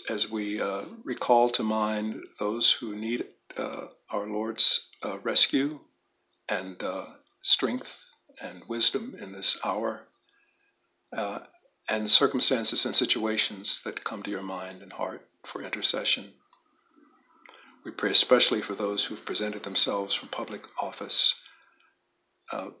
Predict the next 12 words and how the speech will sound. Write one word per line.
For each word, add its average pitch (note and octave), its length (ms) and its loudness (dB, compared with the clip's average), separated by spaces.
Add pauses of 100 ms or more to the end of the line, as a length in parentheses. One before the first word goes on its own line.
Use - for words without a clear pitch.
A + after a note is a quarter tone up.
(240)
that - 120 -8
they G#2 120 -2
might G2+ 220 -6
have F#2 180 -8
grace, - 640 4 (160)
uh, - 40 -10 (160)
to A2 360 -4
accept - 460 -2 (360)
the G2+ 80 -16
will A2 200 -6
of - 100 -10
God, A2 340 0